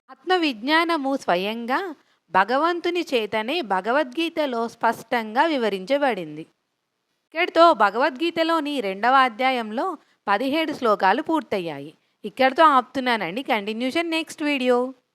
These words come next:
ఇలాంటి మరిన్ని ఆధ్యాత్మిక వీడియోల కోసం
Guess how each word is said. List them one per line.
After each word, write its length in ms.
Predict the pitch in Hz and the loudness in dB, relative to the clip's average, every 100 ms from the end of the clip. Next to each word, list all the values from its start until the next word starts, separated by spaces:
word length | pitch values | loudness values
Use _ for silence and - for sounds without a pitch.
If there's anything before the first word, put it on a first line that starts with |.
| _ _ _ _ _ _ | _ _ _ _ _ _
ఇలాంటి 500 | 226 311 339 311 302 | 2 2 2 -2 -2
మరిన్ని 460 | 226 202 277 302 | 0 0 0 -2
ఆధ్యాత్మిక 720 | 285 208 190 247 277 294 311 | 0 0 0 2 0 0 -2
వీడియోల 500 | 302 240 226 240 262 | -2 -2 -2 0 0
కోసం 460 | 254 202 180 311 359 | 0 -2 -4 -6 -10